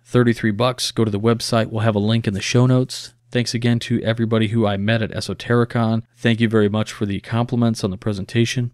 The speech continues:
If you're interested in having me come out to do a presentation, just get a hold of me. You can email me at W C Y podcast at gmail dot com. You can also email me there if you have any questions about anything, suggestions for show topics, or,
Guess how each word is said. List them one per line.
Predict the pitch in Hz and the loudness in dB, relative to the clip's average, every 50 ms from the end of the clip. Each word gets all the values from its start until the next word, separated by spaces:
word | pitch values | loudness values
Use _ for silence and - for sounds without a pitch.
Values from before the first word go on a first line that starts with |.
| _ _ _ - | _ _ _ -4
If | 117 - 110 | -2 0 0
you're | 101 - | 0 0
interested | - 123 - - 135 - - 143 139 135 131 139 | -2 -2 0 0 -2 0 2 4 4 4 4 2
in | 135 - 131 120 113 107 107 107 | -2 -4 -4 -2 -2 -2 -2 -2
having | 104 113 117 117 113 110 | -2 0 0 0 0 0
me | 110 101 | -2 -2
come | - - 110 110 | -4 -4 -2 -2
out | 110 107 - | -2 -2 -4
to | - 101 | -4 0
do | 101 127 143 | 4 4 4
a | 139 | 4
presentation, | - 143 127 120 123 117 - 123 123 120 - - 127 120 120 120 | 4 2 0 0 0 -2 0 0 0 0 0 0 0 0 0 -2
just | 110 107 104 - - - - | -2 -4 -6 -8 -12 -8 -4
get | - 110 | -2 0
a | 104 101 | 0 2
hold | 107 117 123 117 | 4 4 4 4
of | 117 110 | 2 2
me. | 113 117 | 2 2
You | 113 113 | 2 0
can | 107 107 90 | 0 -2 -2
email | - 113 117 117 117 113 110 | 0 2 2 2 2 2 2
me | 110 110 107 | 0 -2 -4
at | 107 110 110 107 107 - _ _ _ - | -4 -4 -2 -2 -4 -6 _ _ _ -4
W | - 117 113 113 107 104 101 | 0 2 2 2 2 2 0
C | 98 - - 107 | -2 -2 -2 -2
Y | 101 101 - - | -2 -2 -4 -8
podcast | - - - 117 117 113 - - 117 113 113 110 - - 113 | -6 -2 0 0 0 0 0 0 0 0 0 -2 -4 -4 -4
at | 107 95 | -4 -4
gmail | 98 110 110 123 127 120 120 120 117 | -2 0 2 2 4 4 4 4 4
dot | 110 110 104 104 - | 2 0 -2 -4 -4
com. | - 120 120 123 123 120 117 - _ _ _ | -2 0 0 2 2 0 -2 -4 _ _ _
You | - 123 123 | -4 -4 -2
can | 117 123 120 | 0 2 2
also | 120 123 120 - 127 | 2 0 0 -2 -4
email | - 131 127 127 127 123 123 | -4 -2 0 2 2 2 2
me | 123 120 | 2 2
there | 117 123 120 123 | 4 4 4 4
if | 117 - | 4 2
you | 123 | 2
have | 120 120 123 | 2 2 2
any | 120 117 | 0 0
questions | - - 127 120 - - 127 123 | 0 0 0 0 -2 -4 -4 -2
about | 123 127 127 127 | 0 2 2 2
anything, | 147 185 214 190 - 104 - - _ | 4 4 4 2 2 -2 -10 -12 _
suggestions | - - 117 110 127 139 131 - - 131 131 | -8 -6 -2 0 2 0 2 0 -2 -2 -4
for | - - 139 131 | -2 -2 -2 -2
show | - - 156 160 | 0 0 0 0
topics, | 151 - 123 117 107 - 101 87 - - - - | 0 0 0 -2 -2 -4 -6 -12 -12 -14 -12 -10
or, | 98 90 82 71 71 - - 113 | -8 -6 -6 -6 -8 -8 -12 -16